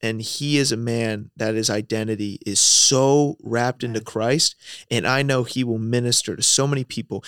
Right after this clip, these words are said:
Speaker 1: He has a call in the ministry, and it,
Speaker 2: Yeah.
Speaker 1: it's the ministry of the, the world of physical therapy.
Speaker 2: Yes.
Speaker 1: Um,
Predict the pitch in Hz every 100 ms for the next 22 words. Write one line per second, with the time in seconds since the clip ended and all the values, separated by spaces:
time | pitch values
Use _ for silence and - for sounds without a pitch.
0 | - 175 208 214 151 139 - 139 127 110
1 | 127 120 117 120 120 - 101 - - 123
2 | 127 123 131 131 - 120 120 127 139 143
3 | - 143 139 135 - - - _ - 123
4 | 127 113 - 135 120 120 110 - 117 117
5 | 127 127 120 - 123 113 - - 113 107
6 | 117 110 120 - - - _ - 113 113
7 | 110